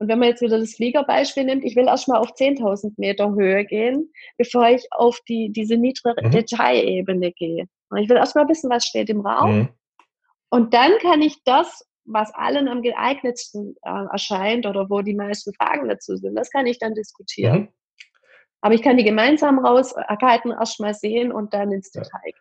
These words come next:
Speaker 2: Also es ist wirklich, äh, es ist, ich finde das auch, es ist wirklich eine unglaublich tolle Übung. Ich benutze sie tatsächlich auch unglaublich gerne. Ich benutze sie vor allem, wenn ich Kanban-Systeme aufbaue,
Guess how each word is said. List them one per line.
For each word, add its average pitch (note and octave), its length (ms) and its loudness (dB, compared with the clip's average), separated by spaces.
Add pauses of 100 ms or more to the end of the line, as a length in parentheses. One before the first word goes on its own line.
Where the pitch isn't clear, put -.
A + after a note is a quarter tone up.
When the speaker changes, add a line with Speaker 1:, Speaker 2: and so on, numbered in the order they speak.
Speaker 2:
Also A2 160 4
es A#2+ 80 2
ist - 60 -2
wirklich, C3+ 420 0
äh, - 100 -4 (240)
es A2+ 80 0
ist, A2 180 2
ich A2 80 -6
finde C3 180 2
das A2+ 100 -2
auch, A#2 160 4
es A2 120 -2
ist G#2+ 220 -10
wirklich A2+ 220 0
eine - 200 0
unglaublich A#2 680 4
tolle G2+ 280 2
Übung. A2+ 260 2
Ich - 140 -4
benutze A2 340 2
sie G#2 240 2 (280)
tatsächlich G#2+ 480 2
auch B2 120 4
unglaublich A#2 460 4
gerne. C#3 440 2
Ich - 220 -8 (220)
benutze A#2 300 2
sie A#2 60 0
vor G#2+ 120 4
allem, B2 120 4
wenn A2+ 100 4
ich A2 140 -2
Kanban-Systeme D3 720 2
aufbaue, D#3 480 2